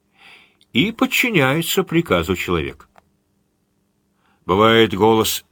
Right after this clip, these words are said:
явно слышен, бывает, что самому ему неясно, что происходит с ним. Какое-то желание необычное возникнет,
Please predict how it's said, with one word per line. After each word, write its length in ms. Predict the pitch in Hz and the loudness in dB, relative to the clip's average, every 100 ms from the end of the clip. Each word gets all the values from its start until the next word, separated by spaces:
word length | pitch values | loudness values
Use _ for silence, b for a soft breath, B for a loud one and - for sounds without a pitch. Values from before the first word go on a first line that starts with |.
| - | -10
явно 480 | 90 95 92 87 101 | -2 0 0 -2 -6
слышен, 480 | - 110 - 127 - b b b b b b b | -4 -4 -4 -8 -12 b b b b b b b
бывает, 440 | 82 98 101 131 160 | -2 2 2 0 -4
что 200 | - 135 | -4 -4
самому 400 | - 117 110 117 | -2 0 0 0
ему 240 | 117 110 | -2 -4
неясно, 560 | 127 135 104 101 - 104 | -4 0 0 0 -4 -6
что 220 | - 101 | -4 -4
происходит 540 | 95 98 95 104 98 92 | -2 -4 -4 -4 -6 -8
с 120 | - | -8
ним. 200 | 101 90 _ _ _ _ _ _ _ _ _ - | -8 -10 _ _ _ _ _ _ _ _ _ -6
Какое-то 460 | 90 131 135 143 B B | -2 -2 0 -2 B B
желание 760 | - 117 135 101 104 113 120 117 b b b b b | -6 -2 0 2 0 -2 -8 -10 b b b b b
необычное 640 | 82 110 113 120 117 - 113 | -6 -2 0 0 -2 -4 -2
возникнет, 600 | 113 92 113 - 110 | -2 -4 -10 -10 -14